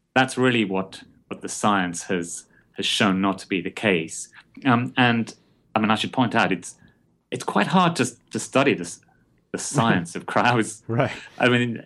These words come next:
Speaker 1: you know, the only way you, you really do it is to, is, is to embed yourself in. And, and, uh, part of my book is actually following the people who, who have done that, uh, over the years. Um, and it means going into a, a crowd, be it a,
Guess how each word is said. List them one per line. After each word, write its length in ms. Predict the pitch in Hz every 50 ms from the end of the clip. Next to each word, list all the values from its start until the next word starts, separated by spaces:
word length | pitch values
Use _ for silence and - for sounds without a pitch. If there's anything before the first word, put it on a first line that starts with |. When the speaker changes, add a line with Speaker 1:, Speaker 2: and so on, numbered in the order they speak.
| _ _
Speaker 1:
you 140 | - 143 120
know, 100 | 107 95
the 140 | 98 123 147
only 160 | 151 143 120
way 180 | 110 131 131 127
you, 300 | 117 104 104 98 95 - - _ _ _ _
you 120 | - 95 95
really 240 | 110 123 120 110 90
do 180 | 82 120 113
it 80 | 104 90
is 160 | 90 87 -
to, 160 | - - - -
is, 200 | - - - -
is 100 | 107 90
to 120 | - - -
embed 340 | - 87 85 110 113 104 95
yourself 440 | 95 92 - - 92 87 82 -
in. 100 | 101 95
And, 160 | 92 90 92 101
and, 320 | 104 110 101 98 92 - - - - - _ _ _ _ _ _ - 92 92 - - 208
uh, 80 | - - - -
part 220 | - - 127 123 117
of 60 | 104
my 120 | 101 95
book 260 | 95 95 101 92 - -
is 140 | 92 85
actually 400 | 110 107 - 104 - - - 131
following 380 | - - - 120 113 104 95 90
the 60 | 92 92
people 460 | - - 113 95 - - 95 90 85
who, 380 | 90 92 90 90 87 87 85 - _ _
who 120 | - 107
have 140 | 92 85 87
done 220 | 123 120 120 107
that, 220 | 92 85 82 82 85
uh, 140 | 92 92 90 - - _ _ -
over 200 | 101 95 92 90
the 100 | 90 87
years. 460 | 87 90 82 - 85 85 - - - - - - - - - - - - -
Um, 440 | 98 92 90 87 87 87 87 92 - -
and 160 | 104 92 101
it 80 | 101
means 320 | 104 95 95 92 92 87 -
going 300 | - 110 113 113 104 98
into 340 | 92 92 87 - 101 92 87
a, 160 | 85 82 - _ _ _ _ _ _ -
a 60 | - -
crowd, 480 | - - 107 98 92 90 85 85 82 -
be 100 | 101 92
it 100 | 90 90
a, 220 | 87 85 82 -